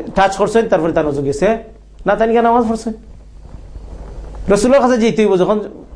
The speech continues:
মতবিরোধ লাগি যাব। আমি এখন কইয়ার আর আপনার ইমাম সাহেব এখন কইরা,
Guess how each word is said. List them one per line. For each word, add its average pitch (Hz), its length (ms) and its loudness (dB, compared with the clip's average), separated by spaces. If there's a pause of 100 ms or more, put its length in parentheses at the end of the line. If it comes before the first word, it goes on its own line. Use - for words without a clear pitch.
(160)
মতবিরোধ 214 400 4
লাগি 196 200 4
যাব। 147 220 -2 (320)
আমি 202 200 2
এখন 220 200 4
কইয়ার 202 360 4
আর 175 80 4
আপনার 180 260 2
ইমাম 196 220 0
সাহেব 202 160 2
এখন 185 200 2
কইরা, 170 280 2